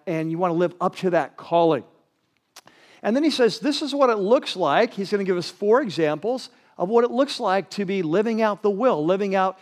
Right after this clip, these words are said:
uh, pleasing God in every way. Um, he says, first of all, bearing fruit in every good work. And so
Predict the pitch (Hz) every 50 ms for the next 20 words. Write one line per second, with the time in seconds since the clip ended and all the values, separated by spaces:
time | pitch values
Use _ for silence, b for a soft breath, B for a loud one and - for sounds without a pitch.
0 | b b b b 180 180 170 160 151 - - 220 226 202 175 214 202 160 185 180
1 | 180 185 180 160 143 147 139 151 170 175 202 220 214 165 127 - - _ _ _
2 | _ _ _ _ _ _ _ _ _ _ _ _ _ _ _ _ _ - - _
3 | - - 175 175 170 156 151 143 b b b b b b b 220 196 - 214 185
4 | 156 - - 247 285 277 - 247 208 175 135 - 196 185 208 233 269 285 277 262
5 | - - - - 208 214 208 233 285 294 294 - - - _ _ _ _ _ -
6 | 196 185 180 170 165 170 - 175 170 190 185 180 208 208 220 220 214 208 _ _
7 | _ - - 175 180 185 175 170 170 214 240 226 185 - - 160 160 - - 180
8 | 165 165